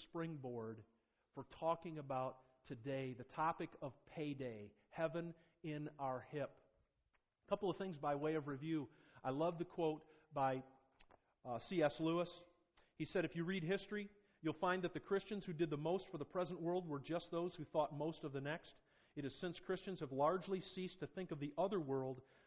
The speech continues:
that they have become so ineffective in this." Payday is a great day. Would you agree? How many of you like payday? How many of you like getting paid?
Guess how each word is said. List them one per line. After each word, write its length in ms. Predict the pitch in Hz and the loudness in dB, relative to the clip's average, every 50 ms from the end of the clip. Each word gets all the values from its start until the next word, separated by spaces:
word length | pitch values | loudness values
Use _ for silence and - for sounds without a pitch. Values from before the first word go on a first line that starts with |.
| _ | _
that 120 | - 151 - | -6 -4 0
they 120 | - 147 | 0 2
have 180 | 143 151 143 139 | 2 2 2 0
become 380 | 139 139 - - 160 156 151 - - - | -2 -4 -2 -2 -2 -2 -2 -4 -8 -2
so 180 | - 165 156 156 | 0 0 0 2
ineffective 760 | 165 160 156 139 - - - 180 175 165 - - 135 127 123 - - _ _ _ _ _ _ _ - | 0 -2 -2 -2 -6 -4 -4 -2 -2 -2 -2 -4 -4 -4 -6 -8 -16 _ _ _ _ _ _ _ -4
in 220 | 156 143 139 139 | -4 -2 0 2
this." 440 | 135 147 147 127 - - - - - - _ _ _ _ _ _ _ _ _ _ _ | 4 4 4 4 2 -2 -8 -14 -18 -20 _ _ _ _ _ _ _ _ _ _ _
Payday 680 | - - 202 233 262 233 240 220 220 220 220 233 233 208 - - - - - - | 2 6 6 6 8 8 8 8 10 8 6 6 2 -2 -8 -12 -18 -20 0 6
is 220 | 185 185 175 147 180 | 6 6 8 6 6
a 140 | 160 160 | 4 4
great 480 | 147 135 151 151 160 165 175 180 - 151 | 2 2 4 4 6 6 6 4 2 2
day. 240 | 156 143 131 120 117 | 2 2 2 0 -2
Would 180 | 117 127 127 | -4 -4 -2
you 120 | 135 170 185 | 2 2 2
agree? 300 | 185 175 180 185 226 - 359 - - - - - - - _ _ _ - _ _ - | 6 8 6 6 6 4 0 -6 -10 -16 -20 -20 -20 -20 _ _ _ -20 _ _ 2
How 80 | 180 | 4
many 140 | 196 226 226 | 4 4 4
of 60 | 202 | 6
you 100 | 202 202 | 6 8
like 260 | 185 190 196 196 - | 10 10 10 8 6
payday? 400 | - 190 180 170 156 143 123 113 - - - - - _ _ _ _ _ _ _ _ _ _ _ _ - - | 4 4 6 6 6 6 4 4 0 -6 -16 -20 -20 _ _ _ _ _ _ _ _ _ _ _ _ -6 0
How 80 | - 175 | 2 4
many 120 | 202 208 | 4 6
of 60 | 202 | 6
you 60 | 196 190 | 8 10
like 220 | 196 196 202 190 | 10 10 10 10
getting 200 | 196 202 202 180 | 6 6 6 6
paid? 380 | - 202 202 196 180 143 117 | 6 6 8 8 6 4 2